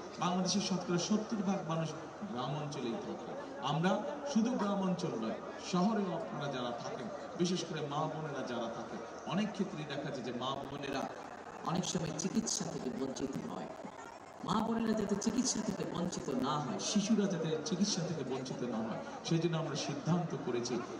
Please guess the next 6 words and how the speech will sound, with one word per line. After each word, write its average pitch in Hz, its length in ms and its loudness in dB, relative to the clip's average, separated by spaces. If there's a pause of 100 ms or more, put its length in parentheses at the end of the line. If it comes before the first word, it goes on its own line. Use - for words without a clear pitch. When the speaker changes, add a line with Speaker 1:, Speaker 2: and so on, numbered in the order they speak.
(160)
Speaker 1:
সিদ্ধান্ত 151 420 2
গ্রহণ 135 380 0
করেছি 120 260 2
যে 110 160 2
আমরা 131 480 2 (720)
তাদেরকে 147 440 2